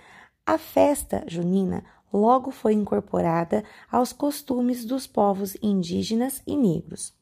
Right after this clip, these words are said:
A influência brasileira na tradição da festa pode ser percebida a partir dos alimentos servidos, como o aipim, que é a mandioca,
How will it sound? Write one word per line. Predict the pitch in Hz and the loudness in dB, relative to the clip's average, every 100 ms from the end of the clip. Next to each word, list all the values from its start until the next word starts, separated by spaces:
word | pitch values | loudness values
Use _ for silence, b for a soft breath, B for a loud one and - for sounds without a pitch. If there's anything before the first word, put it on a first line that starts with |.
| B B B B B | B B B B B
A | 233 | -2
influência | 240 240 - 220 254 277 - 190 | 0 0 0 2 2 0 -2 -2
brasileira | 180 165 170 170 180 165 165 B B | 0 -2 0 2 2 2 -4 B B
na | - 190 | -4 -2
tradição | 190 190 - - 226 220 | 0 -2 -4 -4 0 2
da | 190 | 2
festa | 170 - 196 175 - - B B B _ | 0 2 2 2 -2 -8 B B B _
pode | 226 233 220 | -2 0 -2
ser | 220 220 220 | -2 -2 2
percebida | 208 202 185 175 202 185 - | 0 0 -4 -2 0 0 0
a | - | -2
partir | - 233 233 - 254 - | 2 0 0 -2 -2 0
dos | 233 233 | -2 0
alimentos | 247 233 226 220 220 240 - | 2 2 2 2 0 -4 -8
servidos, | - 302 320 208 170 - - b b b b _ - | 0 2 2 2 0 -4 -10 b b b b _ 2
como | 240 180 165 156 b b _ | 4 4 0 -6 b b _
o | 170 | -4
aipim, | 170 170 - 202 330 - _ _ | -4 -4 -6 -4 -4 -6 _ _
que | - 175 | 0 2
é | 151 | 2
a | 151 | 2
mandioca, | 165 185 170 151 - 262 | 0 0 0 -2 0 -2